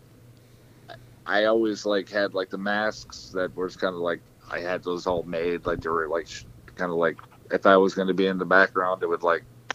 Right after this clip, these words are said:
be something to pop out, show some personality through, like, different masks that I had, that I had made. So I was like, "Oh, what could show some personality?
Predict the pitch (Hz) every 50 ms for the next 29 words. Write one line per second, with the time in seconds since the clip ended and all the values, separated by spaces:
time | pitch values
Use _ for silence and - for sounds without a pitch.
0 | - 87 90 - 92 101 101 90 98 95 95 95 87 87 - - - 92 85 -
1 | - 87 87 87 90 87 85 - - - - - - - - - - - - 95
2 | 92 90 - - 87 82 90 90 87 - 92 90 90 90 90 90 92 87 90 90
3 | 90 - - - - - - - - - - 95 95 92 90 90 87 - - 92
4 | 92 - - 92 82 80 80 85 87 87 - - - 85 87 87 87 92 90 90
5 | 92 90 - - 82 80 82 85 85 90 87 82 85 87 87 90 92 90 95 -
6 | - - - - - - - - - - - - - 135 151 151 143 147 135 147
7 | - - - - 175 139 - - 139 123 - - 131 127 120 - 117 107 117 110
8 | 101 - 104 104 104 107 107 104 98 87 87 87 87